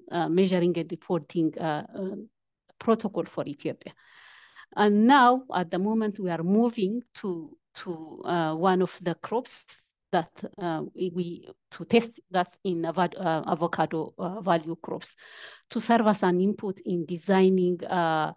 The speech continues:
solutions for developing comprehensive and sustainable avocado, uh, sector. This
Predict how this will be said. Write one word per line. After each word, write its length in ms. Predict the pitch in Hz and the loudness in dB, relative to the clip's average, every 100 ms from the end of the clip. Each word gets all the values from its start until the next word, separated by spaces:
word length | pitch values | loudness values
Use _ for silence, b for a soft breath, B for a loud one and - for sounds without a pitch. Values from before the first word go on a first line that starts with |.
| b | b
solutions 720 | - 208 180 196 - 190 185 | -8 -6 -4 -6 -2 -2 -2
for 300 | - 190 170 | -6 -4 -2
developing 680 | 151 175 165 160 170 - 175 | -4 -6 -6 -4 -4 -2 -4
comprehensive 720 | - 180 175 190 208 - 285 - | -2 -4 -2 -2 -2 -2 -8 -2
and 160 | 185 | -4
sustainable 640 | - 190 - 196 175 170 170 | -2 -6 -2 0 0 0 0
avocado, 640 | 160 170 165 156 165 - - | -2 -2 -4 -6 -8 -10 -8
uh, 300 | 180 185 190 196 | -6 -6 -8 -14
sector. 460 | - 196 - - - _ B B B B B - B B - | -8 -8 -6 -10 -10 _ B B B B B -20 B B -6
This 340 | 196 285 - | 0 0 0